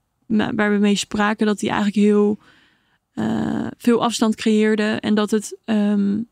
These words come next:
dat ze een beetje achterdochtig waren ook v-, en dat ze niet helemaal vertrouwden. En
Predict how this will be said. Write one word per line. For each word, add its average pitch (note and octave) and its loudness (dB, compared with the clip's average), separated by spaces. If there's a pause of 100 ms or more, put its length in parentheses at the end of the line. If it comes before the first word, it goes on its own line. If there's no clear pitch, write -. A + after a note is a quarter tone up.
(520)
dat A3 0
ze - 0
een G3+ -2
beetje A3 0
achterdochtig A3+ 0
waren A3 0
ook A3 -2
v-, - -16
en - -4
dat A3 2
ze - -2
niet A3 4
helemaal G#3+ 4
vertrouwden. G#3+ 0
En G#3 2